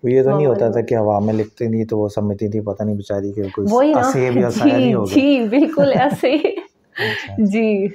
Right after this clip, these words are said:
Speaker 2: ऐसे ही
Speaker 1: तो
Speaker 2: है।
Speaker 1: माशाल्लाह, माशाल्लाह। अब ये बताइए कि आपका जो ये फ़न है, अब तो आप माशाल्लाह रिकॉग्नाइज भी हो गई हैं, बीबीसी के लेवल पे भी आपके इंटरव्यूज़ वगैरह हुए हैं। ये आगे ट्रांसफ़र करने का कोई, किस, कोई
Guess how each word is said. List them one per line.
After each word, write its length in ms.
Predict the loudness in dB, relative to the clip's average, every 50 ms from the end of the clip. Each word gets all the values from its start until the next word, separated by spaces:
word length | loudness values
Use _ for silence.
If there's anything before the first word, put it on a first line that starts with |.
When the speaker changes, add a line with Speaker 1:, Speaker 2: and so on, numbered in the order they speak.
| -8 -20 _ -10 -6
Speaker 2:
ऐसे 300 | -4 -4 -4 -4 -2 -2
ही 120 | -2 -2 -2
Speaker 1:
तो 60 | -4
Speaker 2:
है। 100 | -4 -2
Speaker 1:
माशाल्लाह, 460 | -4 -4 -6 -6 -8 -8 -8 -8 -10
माशाल्लाह। 480 | -10 -12 -14 -14 -16 -16 -14 -14 -14 -14
अब 300 | -16 -16 _ -10 -6 -2
ये 100 | -2 -2
बताइए 440 | -2 -2 -2 -2 -2 -2 -2 -4 -4
कि 120 | -4 -4
आपका 760 | -2 -2 -2 -2 -4 _ -8 -6 -4 -2 -2 -2 -4 -4 -6 _ _ _ _ _ _ _ _ _ _ _ _ -14 -12
जो 600 | -10 -6 -4 -4 -2 -2 -2 -2 -4 -4 -6 -6 -6
ये 140 | -4 -4
फ़न 300 | -4 -4 -6 -4 -4 -2
है, 280 | -2 -4 -4 -6 -6 -8
अब 140 | -10 -12 -14 _ _ _
तो 80 | -4 -2
आप 160 | -2 -2 -4 -6
माशाल्लाह 560 | -8 -8 -8 -8 -8 -8 -6 -6 -4 -6 -6
रिकॉग्नाइज 600 | -6 -6 -8 -6 -6 -6 -4 -4 -4 -4 -6 -6
भी 100 | -6 -6
हो 140 | -6 -8 -8
गई 160 | -12 -14 -16
हैं, 120 | -16 -12 -10
बीबीसी 380 | -8 -8 -8 -8 -8 -10 -10
के 120 | -8 -8 -8
लेवल 240 | -8 -6 -8 -10
पे 200 | -12 _ -12 -12
भी 180 | -10 -8 -8 -8
आपके 240 | -10 -10 -12 -14 -16
इंटरव्यूज़ 380 | -16 -14 -14 -14 -14 -14 -14
वगैरह 220 | -14 -14 -12 -12 -14
हुए 160 | -16 -18 -20
हैं। 80 | -20 -20 _ _ _ _ _ _ _ _ -6 -4
ये 100 | -2 0
आगे 240 | 0 0 -2 -2
ट्रांसफ़र 440 | -4 -4 -4 -6 -6 -6 -6 -8 -8
करने 320 | -6 -6 -6 -6 -6 -6 -6
का 100 | -8 -8
कोई, 540 | -8 -6 -4 -4 -2 -2 -2 -4 -6 -8 -12 _ _ _ -14
किस, 100 | -14 -14 -14 _ -20 -20 _ _ _ -12
कोई 140 | -8 -8 -6